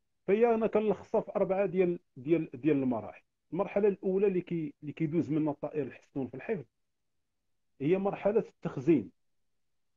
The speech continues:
مرحله لا التخزين هي لا memorization. المرحله الثانيه هي م-، هي مرحله التقليد، هما يسمى بالفرنسيه مرحله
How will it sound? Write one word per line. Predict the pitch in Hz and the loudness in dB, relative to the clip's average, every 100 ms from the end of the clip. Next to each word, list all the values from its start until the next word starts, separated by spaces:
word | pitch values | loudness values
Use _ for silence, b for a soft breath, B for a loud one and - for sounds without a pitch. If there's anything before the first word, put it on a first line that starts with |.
| - | -10
مرحله | 143 175 190 185 | -6 0 0 2
لا | 160 | -2
التخزين | - - 131 196 170 | -2 -10 -6 -2 2
هي | 175 | 2
لا | 165 | 2
memorization. | 160 190 175 165 127 113 101 _ _ _ _ _ _ _ _ _ _ _ _ _ _ _ _ _ _ _ _ _ _ _ _ _ _ | 4 4 4 2 2 -2 -8 _ _ _ _ _ _ _ _ _ _ _ _ _ _ _ _ _ _ _ _ _ _ _ _ _ _
المرحله | 190 - 220 208 | -2 2 2 2
الثانيه | - 202 208 247 | 2 2 2 2
هي | 208 214 | 2 0
م-، | 208 - | -2 -2
هي | 175 202 | 2 2
مرحله | 202 180 - 214 220 - | 2 0 2 2 2 -4
التقليد، | - - - 196 202 113 - _ _ _ - | -6 -6 0 2 2 0 -6 _ _ _ -8
هما | 151 | -4
يسمى | 151 - 165 | -4 -2 -4
بالفرنسيه | 147 - 160 165 147 208 208 | -4 -4 -4 -4 -6 -6 -4
مرحله | 175 - 175 | -4 -4 -2